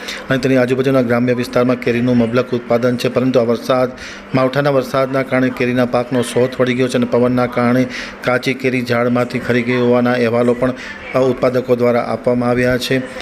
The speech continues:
અને વરસાદ પડતાની સાથે વીજ પુરવઠો પણ ગુલ થઈ ગયો છે. કાળઝાળ ગરમીમાં લોકો હેરાન પરેશાન થઈ ગયા હતા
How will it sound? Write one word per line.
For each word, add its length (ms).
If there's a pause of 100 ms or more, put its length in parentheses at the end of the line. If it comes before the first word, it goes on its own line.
(180)
અને 380 (260)
વરસાદ 420
પડતાની 340
સાથે 340
વીજ 240
પુરવઠો 360
પણ 200
ગુલ 240
થઈ 200
ગયો 200
છે. 160 (380)
કાળઝાળ 380
ગરમીમાં 460
લોકો 280
હેરાન 320
પરેશાન 520
થઈ 160
ગયા 200
હતા 180